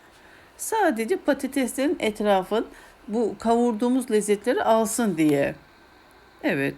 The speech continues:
bu şekil yeterli. Siz de bu şekilde çok kısa bir sürede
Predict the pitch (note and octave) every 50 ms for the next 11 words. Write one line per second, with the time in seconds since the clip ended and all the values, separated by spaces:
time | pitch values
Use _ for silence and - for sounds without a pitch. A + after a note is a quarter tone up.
0 | - - - - - - - - F#3+ D#4+ D#4 G#3+ G3+ - G3+ F#3 F3 E3+ D#3+ D3+
1 | C#3+ - - C#3+ - - - _ _ _ - - - - - - - - - _
2 | - _ - - - - - - - - - - - _ - - - - - -
3 | - - - - - - - - - - _ _ _ - - - - - - -
4 | - - - - _ - - - A4+ F#4+ G#3+ G3 G3+ B3 F#4 - - G3 F3 -
5 | F3 F3+ G3+ G#3+ - F#4 D#4 - - G#3 - - G#3 F3+ - - E3 D3+ D#3 D#3+
6 | - G#3+ B3+